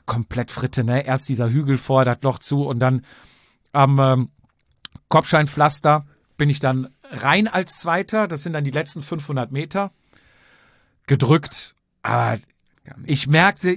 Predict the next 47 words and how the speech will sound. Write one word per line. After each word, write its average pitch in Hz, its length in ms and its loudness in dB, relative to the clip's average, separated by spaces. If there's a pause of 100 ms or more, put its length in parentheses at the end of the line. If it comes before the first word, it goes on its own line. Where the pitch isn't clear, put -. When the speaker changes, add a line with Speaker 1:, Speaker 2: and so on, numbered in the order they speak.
Speaker 1:
ja, 160 200 2
es 165 160 -2
kam 190 240 4
noch 190 200 4
was, 170 200 4
aber 156 160 2
ich 147 120 -2
merkte, 165 240 2
es 160 120 -2
kommt 190 220 2
auch 156 120 -2
nicht 185 220 0
mehr 151 160 4
mehr. 160 460 4 (320)
Also 151 200 0
du 147 80 -4
kannst 196 340 -2
nicht 196 180 -4
gegen 175 180 -6
Ende 180 200 -2
nochmal 151 240 0
aufdrehen, 180 380 0
du 160 60 -4
musst 151 240 -4
dein 143 140 0
Tempo 139 260 -4
fertig 123 460 -4
fahren. 113 240 -12 (400)
So, 143 200 4
Lehrer 156 340 4
hatte 165 180 0
ich - 260 -14
dann 175 440 0 (380)
am 135 160 -2
Arsch 156 320 2
hinten. 262 360 -6 (1080)
Und 139 180 4
dann 143 360 2
war 143 200 2
er 143 80 0
natürlich, 143 720 -4 (1160)
den 107 140 -6
Jupp 180 220 2
krieg 196 160 2
ich 143 80 4
aber 123 160 2
noch. 117 300 -4